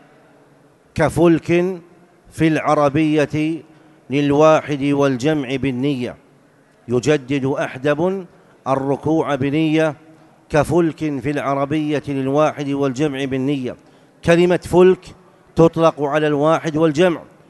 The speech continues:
تقول: "جاء الفلك"، تقول: "جاءت الفلك". قد يكون،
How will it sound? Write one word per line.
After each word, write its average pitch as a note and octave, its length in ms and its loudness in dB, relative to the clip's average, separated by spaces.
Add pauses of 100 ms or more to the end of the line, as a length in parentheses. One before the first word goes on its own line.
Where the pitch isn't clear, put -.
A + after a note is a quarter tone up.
(220)
تقول: E3+ 680 2 (340)
"جاء E3 440 2
الفلك"، D#3+ 640 2 (440)
تقول: D3 260 0
"جاءت E3 460 0
الفلك". D3+ 560 0 (480)
قد E3+ 140 2
يكون، E3+ 640 0